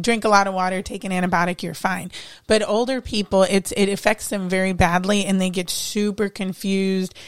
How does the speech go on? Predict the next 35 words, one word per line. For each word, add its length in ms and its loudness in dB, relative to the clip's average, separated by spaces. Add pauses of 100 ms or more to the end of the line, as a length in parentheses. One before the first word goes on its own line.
(200)
They 120 4
can 140 -6
get 140 -2
a 60 -4
massive 520 4
infection. 640 -2
It 180 2
could 240 -2
kill 220 -4
them 120 -4
if 160 -4
not 220 0
treated. 460 -4 (580)
But, 240 8
um, 360 -2
but 180 0
he 240 0
did 240 0
not 300 -8
die 180 4
of 160 -2
covid. 320 0
One 160 4
hundred 420 -2
percent, 320 0
I'd 160 -4
bet 180 0
my 120 0
life 340 2
on 100 -4
it, 100 -12
'cause 160 -8
I 100 -2
saw 260 0
everything. 480 0